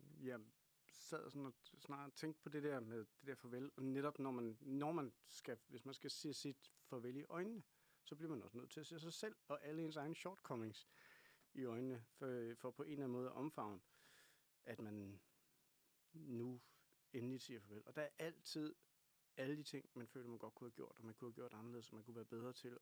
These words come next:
sådan noget. Men hvis ikke man kan face det først, så kan man heller ikke, øh, vende tilbage bagefter og faktisk mindes den person, man har sagt farvel til, fordi der ville være for meget au, au,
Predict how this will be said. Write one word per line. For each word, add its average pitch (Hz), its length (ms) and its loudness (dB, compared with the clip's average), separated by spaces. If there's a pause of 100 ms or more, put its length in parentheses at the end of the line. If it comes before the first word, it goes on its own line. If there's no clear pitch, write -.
sådan 123 160 -6
noget. 127 120 -4 (540)
Men 123 200 0
hvis 123 120 0
ikke 143 140 -2
man 147 80 2
kan 117 180 -2 (340)
face 131 240 0
det 151 120 -6
først, 156 360 -8 (320)
så - 220 -14
kan 123 160 -8
man 107 120 -2
heller 113 200 -4
ikke, 107 340 -8
øh, 92 300 -2 (400)
vende 117 200 2
tilbage 139 380 0 (100)
bagefter 160 460 -4
og - 160 -12
faktisk - 500 -8
mindes 185 440 6
den 147 180 -4
person, 151 280 -6
man 139 60 -4
har 135 80 -2
sagt 131 180 -8
farvel 151 220 -2
til, 165 200 -4
fordi 135 280 -8
der 131 160 -8
ville 127 160 -6
være 131 100 0
for 127 100 -14
meget 127 340 -2 (300)
au, - 100 -6 (140)
au, 139 100 -6